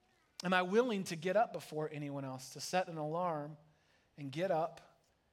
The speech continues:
and sit down? I even know what chair it is to sit in. I know exactly where to go and what to do. Am I really willing to get up and do that for fifteen minutes a day? Am I really willing every day to spend that time with God? I want to.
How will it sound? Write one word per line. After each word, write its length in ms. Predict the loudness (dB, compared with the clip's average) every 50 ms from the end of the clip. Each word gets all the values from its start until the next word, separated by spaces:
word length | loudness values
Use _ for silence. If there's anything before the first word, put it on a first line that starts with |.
| _ _ _ _ _ -16
and 120 | -14 -10
sit 260 | -8 -6 -4 -4 -4
down? 220 | -2 -2 -2 -2 0
I 140 | 0 0
even 200 | 0 -2 -4 -4
know 120 | -4 -4 -4
what 180 | -4 -6 -6
chair 300 | -8 -8 -8 -6 -6 -6
it 60 | -6 -6
is 100 | -8 -8
to 100 | -8 -10
sit 180 | -8 -8 -8
in. 80 | -8 -10 -12 -18 -14 -8
I 40 | -4
know 80 | -4
exactly 440 | -4 -4 -2 -2 -2 -2 -2 -4 -6
where 120 | -4 -4
to 80 | -4 -4
go 240 | -2 -2 -2 -2 -4 -6 -16 -18 -12
and 120 | -8 -6 -4
what 180 | -6 -6 -6
to 60 | -10
do. 200 | -10 -10 -10 -10 -10 -14 -16 -10
Am 120 | -8 -6 -4
I 60 | -4
really 360 | -4 -2 -2 -2 -2 -2 -4
willing 300 | -4 -4 -4 -6 -6 -6
to 80 | -8 -8
get 200 | -8 -6 -6 -4
up 280 | -4 -4 -6 -8 -14 -20 _ _ _ _ _ _ _ _ _ _ _ _ _ _ -14
and 160 | -12 -10 -8
do 120 | -6 -6 -4
that 220 | -4 -4 -6 -6
for 100 | -10 -12
fifteen 640 | -12 -10 -8 -10 -10 -10 -12 -12 -10 -8 -8 -6 -6
minutes 320 | -8 -8 -10 -10 -12 -12 -12
a 40 |
day? 240 | -10 -8 -8 -8 -8 -8
Am 100 | -8 -8
I 60 | -10 -10 -10 -10 -8
really 300 | -6 -6 -6 -6 -6 -8
willing 300 | -6 -6 -6 -6 -8 -10 -14 -18 -20 -20 _ -4
every 300 | -4 -4 -4 -4 -8 -8
day 280 | -6 -6 -8 -8 -10 -14 -18 -20 _ _
to 100 | -10 -8
spend 360 | -8 -6 -4 -4 -6 -4 -4
that 160 | -6 -8 -10
time 260 | -10 -10 -8 -8 -8
with 120 | -8 -10 -8
God? 180 | -8 -8 -8 -6 -6
I 60 | -6 -6
want 400 | -4 0 2 4 4 4 2 -2
to. 260 | -8 -6 -6 -6